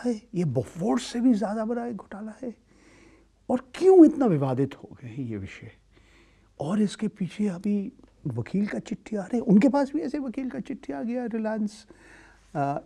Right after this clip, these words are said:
एडीएजी अनिल धीरूभाई अंबानी ग्रुप के कंपनी का वकील का चिट्ठी आ गया। ये सारे विषय के ऊपर हम लोग बात करेंगे। अजय, आप अगर सरल भाषा में, if you can simply explain what has,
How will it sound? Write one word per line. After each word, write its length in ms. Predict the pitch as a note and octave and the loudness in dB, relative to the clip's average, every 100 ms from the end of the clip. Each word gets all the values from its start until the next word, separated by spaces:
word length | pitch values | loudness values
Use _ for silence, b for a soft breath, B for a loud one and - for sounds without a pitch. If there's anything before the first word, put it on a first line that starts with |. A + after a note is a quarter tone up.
| - | 4
एडीएजी 760 | E3+ D#3 E3 D3+ D3 D#3 E3 - | 4 6 4 4 2 -2 -4 -4
अनिल 260 | C#3+ D3 | -2 -2
धीरूभाई 340 | B2+ C3+ C3+ C#3 | -2 -4 -2 -4
अंबानी 320 | C3+ C3+ C3+ | -4 -2 -4
ग्रुप 260 | A#2+ C3+ C3+ _ _ _ _ A2+ - | -4 -6 -8 _ _ _ _ -12 -4
के 140 | A#2+ B2+ _ _ _ - | -4 -6 _ _ _ -10
कंपनी 320 | A#2+ A2+ B2 | -8 -8 -10
का 120 | B2+ | -8
वकील 300 | B2 A#2+ C3+ | -10 -10 -12
का 100 | C3+ | -12
चिट्ठी 320 | C3 - - - | -18 -20 -20 -16
आ 60 | |
गया। 200 | C3+ G3+ | -6 4
ये 100 | C#4 | 4
सारे 340 | C#4 G#3+ G#3 E3 | 4 0 2 2
विषय 220 | C3 A2 | 0 -8
के 140 | - | -10
ऊपर 220 | G#2 - | -12 -10
हम 120 | A2+ B2 | -8 -6
लोग 180 | B2+ | -6
बात 180 | F#2+ - | -8 -14
करेंगे। 280 | - - - | -16 -12 -4
अजय, 220 | F3 A3+ C4 B B B B B B B _ _ _ _ _ _ _ _ - | -2 -2 -6 B B B B B B B _ _ _ _ _ _ _ _ -8
आप 240 | F#3+ C4+ | -2 -2
अगर 160 | C4 A#3+ | 0 -2
सरल 580 | - - - C4 D4+ A3 | -4 -10 2 6 6 6
भाषा 400 | A2+ A2 - B2+ | 2 -6 -6 -4
में, 220 | C3 F#3 | -2 -4
if 60 | - | -4
you 60 | B3 | -6
can 140 | A#3+ | -6
simply 680 | - - - E4+ E4 D#4 C#4 - | -8 -8 -2 -2 0 0 0 -2
explain 720 | - - - C#3 A#2 G2 G3+ - b b b b b _ G2 A2 | -8 -14 -4 0 0 0 -6 -8 b b b b b _ -10 -8
what 400 | G3+ - _ - - - | -8 -12 _ -20 -20 -6
has, 360 | G3 G3+ - | -4 -4 -8